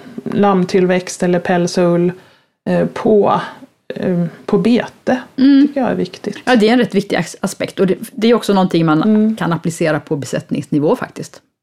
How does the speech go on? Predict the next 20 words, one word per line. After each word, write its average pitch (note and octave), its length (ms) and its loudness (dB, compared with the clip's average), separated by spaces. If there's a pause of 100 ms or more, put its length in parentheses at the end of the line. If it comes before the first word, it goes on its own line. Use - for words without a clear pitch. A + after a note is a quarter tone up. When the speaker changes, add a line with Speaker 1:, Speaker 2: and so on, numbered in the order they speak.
Speaker 2:
Att, - 280 -6
eh, D#3+ 340 -2
Speaker 1:
Mm. G3 400 0
Speaker 2:
avla E3 480 0 (640)
på - 60 0
egenskaper E3 420 0
som D#3 140 -2
man, D3+ 240 -2 (340)
som F#3+ 80 -2
funkar E3 260 0
på D#3 100 -2
ens D#3 140 0
egen D3+ 260 0
gård D#3 340 0 (100)
och - 120 -6
de D3 140 -4
förutsättningar D3+ 600 -4
man D3 160 -2
har C#3+ 200 -8 (520)
hemma. E3 220 -2